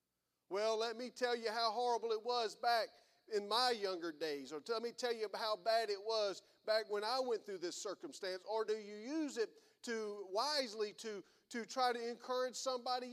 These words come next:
else? When you see somebody else going through something, do you walk up and say, "Sister, I know where you're at," or, "Brother,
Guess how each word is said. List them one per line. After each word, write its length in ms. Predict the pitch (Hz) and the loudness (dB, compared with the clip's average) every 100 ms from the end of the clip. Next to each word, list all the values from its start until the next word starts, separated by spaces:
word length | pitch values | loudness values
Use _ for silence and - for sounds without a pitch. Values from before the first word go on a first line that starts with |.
| 302 | -4
else? 220 | 269 - | -4 -4
When 100 | 175 | -8
you 120 | 190 | -6
see 180 | 196 - | -8 -8
somebody 480 | 185 226 202 202 185 | -6 -4 -2 -2 0
else 220 | 214 - | -2 -4
going 260 | 226 214 202 | -4 -2 -2
through 200 | 214 202 | -6 -8
something, 420 | - 220 - 294 - - - | -4 -4 -2 -8 -8 -20 -6
do 60 | 185 | -4
you 180 | 190 202 | -2 2
walk 280 | 214 208 233 | 2 2 -2
up 140 | 214 | -4
and 100 | 175 | -6
say, 180 | - 214 | -4 -4
"Sister, 340 | 185 240 - 240 | -2 -6 -4 -2
I 60 | 175 | -2
know 180 | 202 | 0
where 160 | 208 196 | 0 0
you're 160 | 175 190 | 0 0
at," 220 | 262 233 | 0 -2
or, 60 | |
"Brother, 380 | 156 190 208 196 | -2 0 0 0